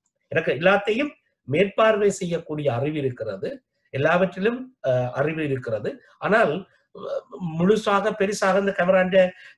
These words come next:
அஹ், வியூ ஃபைண்டர் லென்ஸை என்னத்துல வைக்கணும் எனக்கு தெரியாது.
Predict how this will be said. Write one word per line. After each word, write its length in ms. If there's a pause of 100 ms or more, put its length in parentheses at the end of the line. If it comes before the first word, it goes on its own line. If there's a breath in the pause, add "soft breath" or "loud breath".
அஹ், 360
வியூ 160
ஃபைண்டர் 460
லென்ஸை 460 (340 loud breath)
என்னத்துல 380
வைக்கணும் 440
எனக்கு 240
தெரியாது. 420